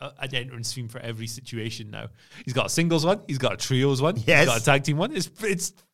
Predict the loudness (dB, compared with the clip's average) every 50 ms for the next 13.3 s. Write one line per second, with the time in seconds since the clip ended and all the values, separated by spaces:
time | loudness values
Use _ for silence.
0 | -20 0 2 4 6 6 4 2 0 -6 -8 -8 _ -6 -6 -6 -6 -8 -12 -16
1 | -16 _ _ _ 4 6 8 8 8 8 8 6 6 2 -2 -12 -20 _ _ _
2 | 2 6 6 6 6 6 4 2 2 2 -2 -4 -4 -2 -4 -2 -4 -2 -4 -2
3 | -2 0 0 0 -2 -4 -2 -2 -2 -2 -2 -4 -6 -6 -4 -4 -2 -2 -2 0
4 | 0 -2 -2 -2 -2 -2 -2 -2 -2 -4 -6 -4 -4 -2 -2 -2 -2 -4 -6 -8
5 | -8 -8 -8 -10 -10 -8 -8 -8 -8 -8 -10 -10 -12 _ _ _ _ _ _ _
6 | _ _ _ -20 -14 _ 4 8 8 10 10 10 10 8 8 6 4 4 2 2
7 | 2 2 2 2 2 2 4 4 4 4 4 4 4 2 2 0 2 2 2 2
8 | 2 0 -4 -10 _ _ _ _ _ -6 -6 -6 -6 -14 _ _ _ _ _ -12
9 | -12 -12 -12 _ _ _ _ _ _ _ _ _ _ _ -4 -4 -4 -4 -6 -8
10 | -12 -18 _ _ _ -6 -6 -4 -6 -6 -4 -4 -4 -4 -6 -6 -8 -6 -4 -4
11 | -6 -6 -8 -12 -18 -20 _ _ -6 -4 -2 -2 -2 -2 -4 -6 -10 _ _ _
12 | _ _ _ _ _ _ _ _ _ _ _ -20 -18 -18 -20 -20 -18 -18 -14 -14
13 | -14 -14 -14 -18 -18 -18